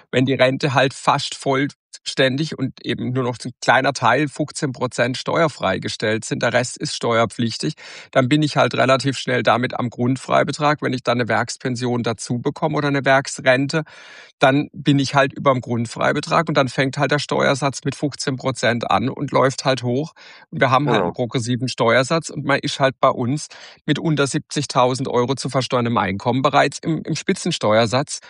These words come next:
Speaker 1: Und dann sieht man schon, wie die Range ist. Und dann kann man sich vorstellen, wenn ich jetzt, du hast ja schon angedeutet, den Einmalbetrag mache, statt einer
Speaker 2: Genau.
Speaker 1: monatlichen Renteneinmalauszahlung,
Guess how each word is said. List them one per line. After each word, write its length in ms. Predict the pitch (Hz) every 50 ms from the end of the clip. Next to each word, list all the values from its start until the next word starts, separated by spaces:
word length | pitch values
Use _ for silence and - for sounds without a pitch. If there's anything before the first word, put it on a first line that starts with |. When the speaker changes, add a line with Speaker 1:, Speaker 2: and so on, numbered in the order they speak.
| - - - _ - -
Speaker 1:
Und 40 |
dann 140 | 127 120 120
sieht 220 | 113 139 156 156 _ -
man 140 | - - -
schon, 300 | - 165 147 147 131 143 -
wie 160 | - 156 139
die 120 | 127 143 139
Range 360 | 135 135 - 147 147 160 151 - - -
ist. 340 | - 117 131 - - - _ _ _ _ _ _ _ _ _ _ _ _ -
Und 260 | 127 127 131 110 -
dann 140 | - 127 113
kann 180 | - 127 113 120
man 100 | 131 127
sich 140 | 147 139
vorstellen, 640 | - - 127 123 131 131 - - 160 156 160 165 156 - - - _ -
wenn 140 | 135 139
ich 180 | 143 131 - -
jetzt, 380 | 139 143 165 - - - - -
du 100 | - 135
hast 220 | 135 143 139 -
ja 80 | - 127
schon 140 | - 135 -
angedeutet, 600 | - 131 147 165 143 101 113 107 120 127 131 _ - _ _ -
den 100 | 127 131 -
Einmalbetrag 1120 | - 143 165 220 226 214 175 135 123 117 113 - - 135 117 - - 113 104 110 113 _ -
mache, 240 | 123 131 135 - 101
statt 260 | - - 156 135 -
einer 120 | - 127 123
Speaker 2:
Genau. 140 | 123 120
Speaker 1:
monatlichen 480 | 120 131 147 151 - - 151 135 - 143
Renteneinmalauszahlung, 1200 | 131 131 127 135 127 113 - 113 120 131 151 147 - 151 151 156 - - - 156 151 151 156 156